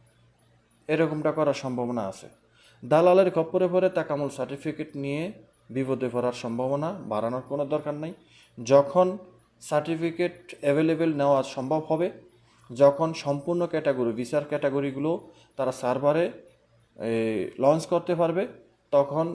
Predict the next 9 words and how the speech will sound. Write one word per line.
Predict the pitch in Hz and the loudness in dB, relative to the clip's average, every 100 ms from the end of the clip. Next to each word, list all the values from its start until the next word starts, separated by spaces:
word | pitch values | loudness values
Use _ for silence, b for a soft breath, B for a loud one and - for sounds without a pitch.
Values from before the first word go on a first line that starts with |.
| 104 | -6
ভিসার | 117 113 135 | -6 -4 -4
জন্য | 139 151 165 - | -2 -2 -2 -4
আবেদন | 131 123 113 107 | -2 0 0 -4
করেন। | 107 98 - b b - | -6 -8 -12 b b -14
সৌদি | - 160 165 | -2 0 4
আরবে | 180 185 | 6 4
টাকা | 180 170 160 | 2 2 2
ওড়ে | 147 160 131 | 4 4 0
না, | 87 | -2